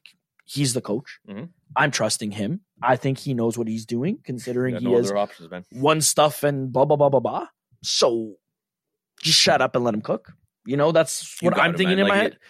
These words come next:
Speaker 2: it's still too fresh. It's still too new
Speaker 1: Yeah.
Speaker 2: to start judging him. And,
Speaker 1: It's
Speaker 2: like,
Speaker 1: just scary because you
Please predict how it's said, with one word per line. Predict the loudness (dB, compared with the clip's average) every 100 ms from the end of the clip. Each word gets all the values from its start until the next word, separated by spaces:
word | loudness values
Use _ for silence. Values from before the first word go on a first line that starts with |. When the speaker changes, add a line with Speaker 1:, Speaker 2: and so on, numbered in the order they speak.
| _ -14
Speaker 2:
it's | 0
still | 2
too | 4 2
fresh. | 0 -6 -8
It's | -6
still | -4
too | 0 2
new | 4
Speaker 1:
Yeah. | 4
Speaker 2:
to |
start | 4 0 0
judging | -4 -4 -6
him. | -4 -2
And, | -2 0
Speaker 1:
It's | 0
Speaker 2:
like, | 2
Speaker 1:
just | 2 0
scary | 0 0 0
because | -4 -10 -8 -8
you | -10